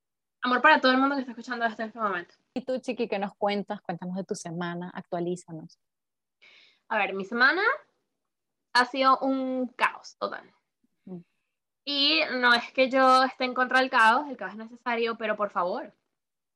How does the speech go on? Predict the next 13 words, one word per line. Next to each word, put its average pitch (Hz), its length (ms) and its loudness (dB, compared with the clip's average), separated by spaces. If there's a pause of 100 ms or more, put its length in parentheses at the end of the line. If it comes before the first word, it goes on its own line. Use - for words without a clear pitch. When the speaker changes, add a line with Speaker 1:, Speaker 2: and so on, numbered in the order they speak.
(120)
Speaker 1:
basta. - 340 -8 (160)
<laughs> - 720 -12 (1700)
Como 277 280 -2
mi 277 140 -6
chiqui 285 220 -2
sabe, 294 320 2
he - 20 2
estado 208 340 0
pasando 208 540 -4
por, 226 420 0 (520)
eh, 214 460 0
muchos 220 340 -6
cambios, 220 760 0